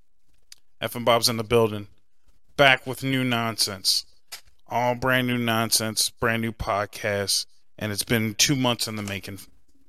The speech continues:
and I'm finally back. So, how's it <laughs> going? What's going on?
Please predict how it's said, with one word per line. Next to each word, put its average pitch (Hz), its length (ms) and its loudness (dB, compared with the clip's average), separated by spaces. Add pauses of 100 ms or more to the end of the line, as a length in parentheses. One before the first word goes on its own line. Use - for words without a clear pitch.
and 107 120 -8
I'm 101 100 -10
finally 98 300 -8
back. 90 280 -8 (720)
So, 98 420 -4
how's 120 360 2
it 113 60 -2
<laughs> 110 220 -4
going? 139 280 4
What's 113 200 4
going 104 360 -2
on? 98 340 -6